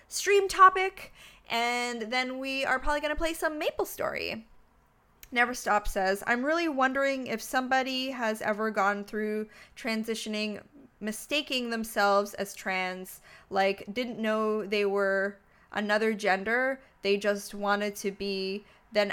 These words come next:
after some transition realized they weren't trans." I don't think so. I don't think so. There is a lot that goes on emotionally for someone to feel that way. I personally have, um, some friends that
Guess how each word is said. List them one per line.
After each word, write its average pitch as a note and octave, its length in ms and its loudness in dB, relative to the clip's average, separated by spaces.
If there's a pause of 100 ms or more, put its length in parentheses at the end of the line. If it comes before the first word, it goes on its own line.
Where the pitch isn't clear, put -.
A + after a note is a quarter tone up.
after A#3 460 2
some G#3 240 -6
transition G3 640 -8
realized F3+ 400 -2
they F3+ 80 -6
weren't E3+ 180 -10
trans." E3+ 400 -8
I C4+ 140 8
don't B3 240 0
think F3+ 180 -8
so. F3 420 -2
I A#3 100 8
don't A3 180 0
think F#3+ 120 -6
so. F3+ 200 -2
There G#3 160 2
is A#3+ 140 0
a A#3+ 60 -2
lot A3+ 680 2 (380)
that G#3+ 260 4
goes A3 280 0
on G3 440 0
emotionally B3+ 800 -2
for C#4 140 -8
someone A3 500 -4
to G#3 180 -8
feel A#3+ 280 -2
that G#3 220 4
way. F#3 340 0
I G#3 160 2
personally A3 560 -6
have, G3 500 -6 (400)
um, F#3 640 0 (300)
some A3 260 -4
friends G#3 640 -4
that F3 540 2